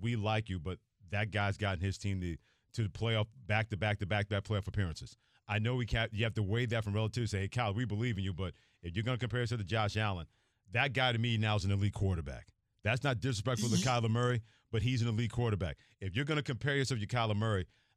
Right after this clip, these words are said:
Speaker 1: I don't think that Josh Allen should be that guy in that room that you're comparing yourself to, because you're hurting your argument when he's got more skin on the wall in the playoffs, even though Kyler Murray, to our point, has done a great job taking a three-win team,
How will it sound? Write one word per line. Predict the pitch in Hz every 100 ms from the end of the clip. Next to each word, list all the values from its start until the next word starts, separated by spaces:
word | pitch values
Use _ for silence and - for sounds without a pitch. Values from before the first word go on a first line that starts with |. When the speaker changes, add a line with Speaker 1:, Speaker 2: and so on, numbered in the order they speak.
| -
Speaker 1:
I | 127
don't | 135
think | 139
that | 113
Josh | 107 131 127 -
Allen | 131 120
should | 110 117
be | 135 131
that | 120 113 92
guy | 117 117
in | 117
that | 104 101
room | 117 104 95
that |
you're | 101
comparing | 104 101 127 120
yourself | 104 98
to, | - 98 - - -
because | 127 135 110
you're | 123
hurting | 98 151 143
your | 131 135
argument | 143 127 107 101
when | 113 104
he's | 135
got | 117 120
more | 113 113
skin | 107 - 151
on | 143
the | 113
wall | 101 98 107
in | 104
the | 92
playoffs, | - 147 110 71 - - _ -
even | 165
though | 147 131
Kyler | 117 139 156
Murray, | 151 147
to | 147
our | 147
point, | 107 101 67 _ _ -
has | 131
done | 143
a | 123
great | 95 139 135
job | 127
taking | 131 107
a |
three-win | 98 120 151 143 135
team, | 113 147 117